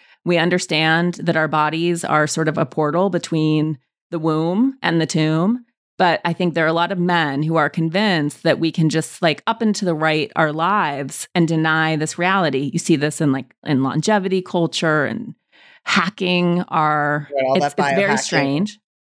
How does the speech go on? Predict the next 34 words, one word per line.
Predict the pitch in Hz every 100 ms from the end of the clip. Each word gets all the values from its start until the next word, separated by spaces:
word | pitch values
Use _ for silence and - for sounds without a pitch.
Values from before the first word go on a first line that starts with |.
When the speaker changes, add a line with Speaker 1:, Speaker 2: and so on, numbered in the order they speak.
| _
Speaker 2:
Yeah. | 139 120 110 _ _ _ _
Speaker 1:
And | 202 208
then | 220
I | 208
also | 220 - 359
think | - 185 170 - _ _ _ -
that | 175 180 165 185
going | 196 180 175
again | 175 185 175
to |
this | 165 165
idea | 170 160 180 170
of | 156
the |
way, | 165 170 165 165 165 -
'cause | 226
I, | 214
I | - 208
wrote | 196 220 214
this | 214
book | - 214 214
primarily | - 196 196 190 185
about | 180 175
the | -
lives | 170 165 185
of | 214
women | 175 156 165 233 - _ _
and | -
the | 208
feminine, | - 220 185 151 151 175 202
I | 175
would | 165 156
say, | 160 151 156 180
which | 170 165 - -